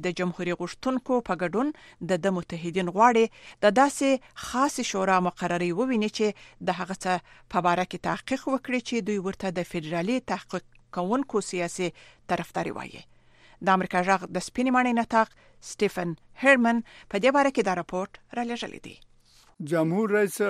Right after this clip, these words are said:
Speaker 2: ټرمپ مخکې له دې نه چې د تحقیقاتو د فدرالي ادارې یا اف بی آی د اکاډمي په مراسمو کې د ګډون لپاره روان شي، د قانون د تطبیقولو په ملي اداره باندې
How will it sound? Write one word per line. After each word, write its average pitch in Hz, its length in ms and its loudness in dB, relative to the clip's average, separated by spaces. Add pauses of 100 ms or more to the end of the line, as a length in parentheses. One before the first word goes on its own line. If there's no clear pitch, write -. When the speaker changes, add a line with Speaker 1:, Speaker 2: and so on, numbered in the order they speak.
(140)
Speaker 2:
ټرمپ 175 380 2
مخکې 180 280 0
له 147 120 2
دې 170 140 4
نه 160 140 2
چې 156 140 -4
د 131 160 -4
تحقیقاتو 151 580 -2 (120)
د 131 120 -8
فدرالي 127 480 -6 (120)
ادارې 127 460 -6 (200)
یا 143 160 -4 (320)
اف 127 80 -10 (160)
بی 127 100 -6 (140)
آی 156 160 2 (180)
د - 20 -6 (120)
اکاډمي 135 600 -4 (120)
په 127 140 -6
مراسمو 135 600 -2
کې 147 180 -8
د - 20 -4 (100)
ګډون 127 300 2 (100)
لپاره 127 360 -4
روان 160 320 0
شي، 202 140 -2 (680)
د 151 180 2
قانون 156 500 4
د 151 160 2
تطبیقولو 135 720 0
په 135 140 2
ملي 139 260 0 (240)
اداره 131 680 0
باندې 170 880 2